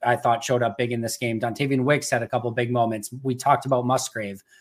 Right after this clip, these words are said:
Those are steps. And Elgton Jenkins, by the way, third consecutive really, really good game out of Elgton. And he's starting to look like Elgton Jenkins again, which is a huge step for this offense. So you're looking for these incremental improvements. You're looking for signs of progress. I thought we got that.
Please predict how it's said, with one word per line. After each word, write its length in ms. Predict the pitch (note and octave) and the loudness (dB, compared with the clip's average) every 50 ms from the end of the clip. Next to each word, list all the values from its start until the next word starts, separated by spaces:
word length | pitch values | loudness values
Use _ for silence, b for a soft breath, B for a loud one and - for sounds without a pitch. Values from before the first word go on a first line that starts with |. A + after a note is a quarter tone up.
| b b _ | b b _
Those 140 | - D#3 C#3+ | -2 2 6
are 240 | F#3 F#3 D#3+ D3+ - | 6 6 6 4 0
steps. 380 | - - - E3 D3 E3 - - | -4 2 6 6 6 6 4 0
And 220 | C#3 C#3 C3+ C#3 | 0 0 2 2
Elgton 240 | C#3+ E3+ E3 D3 C3 | 0 2 2 2 4
Jenkins, 320 | C#3 D#3+ D3 D3 C#3 B2 | 4 4 4 2 0 2
by 120 | - B2+ A#2+ | 2 2 4
the 100 | A#2+ A#2+ | 4 4
way, 320 | A#2+ A#2+ A#2+ A#2 A2+ b b b b b b _ | 2 2 2 0 -2 b b b b b b _
third 280 | - - D#3+ E3 E3 D#3+ | 0 4 6 6 6 6
consecutive 720 | - D#3+ C#3+ - - D3+ C#3+ - C#3+ B2+ B2+ A#2+ A#2 B2 | 4 0 2 4 4 4 4 4 2 2 2 2 0 -4
really, 440 | B2 A#2 A2+ B2 D3+ E3 D#3 D3+ C#3 | -10 -10 -4 0 2 2 2 2 2
really 220 | C3 C#3 C3+ C3+ B2+ | 2 2 2 2 2
good 200 | B2 C3 B2 B2 | 2 0 2 2
game 200 | C3 B2+ A#2+ A#2+ | 2 2 4 4
out 120 | A2+ A2+ | 2 2
of 100 | A2 G2+ | 0 0
Elgton. 480 | A#2 B2 B2+ C3 B2 A#2+ A#2 A2+ A2 b b b b _ | 4 4 4 4 4 0 -4 -4 -4 b b b b _
And 140 | - B2 B2 | -6 -4 0
he's 200 | A2 E3+ E3+ - | 2 2 2 2
starting 300 | - - D#3+ D#3 D3 C#3 | 4 4 4 4 6 4
to 80 | C3 B2+ | 4 4
look 320 | B2 C3 C#3+ C3+ - - - - _ | 6 6 6 6 6 2 -6 -14 _
like 160 | - B2+ B2+ B2 | 2 2 4 6
Elgton 240 | C3 C#3 B2+ B2 | 4 4 4 2
Jenkins 380 | A#2 B2 C3 B2 - B2+ A2+ G#2+ | 0 0 0 0 -2 -4 -6 -6
again, 240 | A#2 A2 A2+ A2 A2 | -4 -4 -4 -4 -4
which 160 | G#2 - - | -6 -6 -6
is 80 | A2+ B2 | -4 -4
a 60 | A#2 | -4
huge 440 | G#2+ - - - F3+ E3+ D#3 B2 - | -4 -6 0 4 4 6 6 4 2
step 240 | - - B2 A2 - | 0 0 0 0 -2
for 80 | - | -4
this 200 | A#2 A#2+ A2+ - | -6 -4 -6 -6
offense. 440 | A#2+ G#2 G#2 - - G2 G2+ G2+ - | -6 -8 -8 -8 -8 -10 -10 -8 0
So 220 | - C3 A#2+ A#2 B B B B B B - | 2 2 2 2 B B B B B B 2
you're 100 | D3+ F3 | 4 6
looking 200 | F#3+ F#3 G3+ F3+ | 6 8 6 6
for 100 | - F#3 | 6 6
these 200 | F3 D#3+ - - | 4 4 4 2
incremental 540 | D#3+ D#3 D#3 - D#3 D3+ D3+ C#3+ - D3 | 0 0 2 4 4 4 4 4 2 2
improvements. 480 | C#3 B2+ B2 C#3+ C3+ B2 C3 B2+ B2 - | 2 2 2 2 2 2 2 0 -2 -2
You're 80 | C3 B2+ | 0 0
looking 220 | C#3 C#3 D3+ C3+ | 0 2 0 0
for 100 | - C#3 | 0 0
signs 260 | C3 - C#3 C3 A#2 | 0 2 0 0 0
of 80 | A#2+ G#2 | -2 -2
progress. 480 | - B2 A#2 A2+ A2+ A#2+ A2 A2 - - | 2 4 4 4 6 4 2 2 0 -4
I 80 | A#2+ A#2+ | -6 -2
thought 200 | - D3+ D3 C3 | 2 2 2 2
we 120 | C3+ B2+ | 0 0
got 260 | A#2+ B2+ A#2+ A#2+ A#2 - | 2 4 4 4 4 4
that. 200 | A#2+ A#2 A#2 A#2 | 6 6 6 4